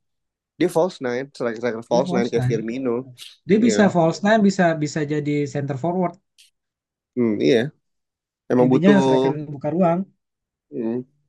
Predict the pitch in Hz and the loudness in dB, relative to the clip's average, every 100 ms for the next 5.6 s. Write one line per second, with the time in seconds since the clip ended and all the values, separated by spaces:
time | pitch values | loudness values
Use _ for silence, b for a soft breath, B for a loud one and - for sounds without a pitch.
0 | _ _ _ _ _ - 151 190 247 139 | _ _ _ _ _ -2 2 4 4 4
1 | 139 139 147 143 147 156 170 170 208 208 | 6 4 4 4 4 2 2 0 2 0
2 | 170 147 190 190 _ _ _ _ _ _ | -2 -2 -2 -6 _ _ _ _ _ _
3 | _ _ - 151 _ _ _ _ 147 151 | _ _ -20 -20 _ _ _ _ -6 -2
4 | 151 151 156 147 147 185 165 156 127 127 | 0 0 0 0 0 0 0 -2 -4 -4
5 | - 123 127 151 143 120 | -4 -4 -2 -2 -4 -4